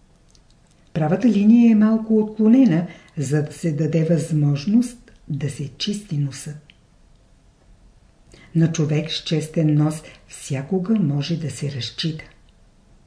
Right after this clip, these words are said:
Освен правата линия, на носа има още други подробности, върху които сега няма да се спирам.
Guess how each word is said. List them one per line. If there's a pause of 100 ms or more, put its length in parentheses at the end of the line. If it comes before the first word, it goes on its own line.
(1200)
Освен
правата
линия, (560)
на
носа
има
още (880)
други
подробности, (280)
върху
които
сега
няма
да
се
спирам.